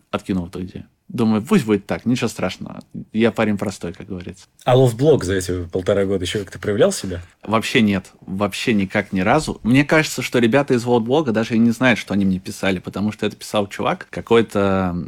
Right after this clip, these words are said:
Speaker 1: я его даже не знаю, ну, то есть какой-то там ноунейм. Потому что ребят, которые ведут канал, я знаю в лицо, я видел их, и там я на канал даже был какое-то время подписан.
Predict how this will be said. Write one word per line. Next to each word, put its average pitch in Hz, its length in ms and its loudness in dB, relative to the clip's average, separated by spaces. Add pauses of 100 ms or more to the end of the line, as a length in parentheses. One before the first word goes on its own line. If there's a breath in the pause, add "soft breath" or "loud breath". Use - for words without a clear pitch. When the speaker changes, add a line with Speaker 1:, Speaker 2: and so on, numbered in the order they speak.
Speaker 1:
я 101 140 0
его 101 140 2
даже 95 180 -4
не 101 60 -2
знаю, 95 260 -8
ну, 104 80 -6
то 95 80 -4
есть 92 100 -6
какой-то 113 380 -6
там 92 260 -4
ноунейм. 82 460 -8
Потому 110 200 2
что 95 300 2
ребят, 107 360 2
которые 101 280 -2
ведут 101 220 2
канал, 98 300 0
я 98 260 0 (200)
знаю 98 340 -2
в - 20 -12
лицо, 131 380 0
я 95 160 2
видел 110 340 0
их, 90 160 -10
и 87 360 -6
там 87 200 -6
я 92 140 -2
на 92 80 -4
канал 110 200 0
даже 107 140 -6
был 98 120 -6
какое-то - 240 -8
время 92 120 -2
подписан. - 440 -10